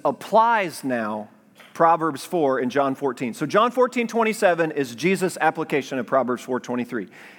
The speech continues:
And here's what it says. And we're gonna specifically deal with the subject of fear, how we guard our hearts. So this whole series, we're gonna talk about guarding our heart from fear this week,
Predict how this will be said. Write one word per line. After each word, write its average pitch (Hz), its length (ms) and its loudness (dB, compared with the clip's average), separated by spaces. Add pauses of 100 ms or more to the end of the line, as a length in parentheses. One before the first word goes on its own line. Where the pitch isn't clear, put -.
(160)
And 123 120 -4
here's 143 180 -2
what 151 120 2
it - 80 -4
says. - 380 0 (1000)
And 135 80 -2
we're 135 80 -2
gonna 135 120 0
specifically 151 800 -2
deal 156 300 2
with 151 140 -2
the 151 60 -8
subject 151 460 -2
of 139 160 -6
fear, 151 420 2
how 147 140 2
we 139 120 -2
guard 156 360 2
our 156 100 2
hearts. 160 240 0
So 156 80 -4
this 147 160 -2
whole 185 200 2
series, 208 360 0
we're 151 60 0
gonna 156 100 -2
talk 160 180 2
about 135 200 0
guarding 156 240 2
our 170 60 2
heart 160 180 0
from 127 140 -4
fear 185 360 2
this 185 220 -4
week, 165 280 -2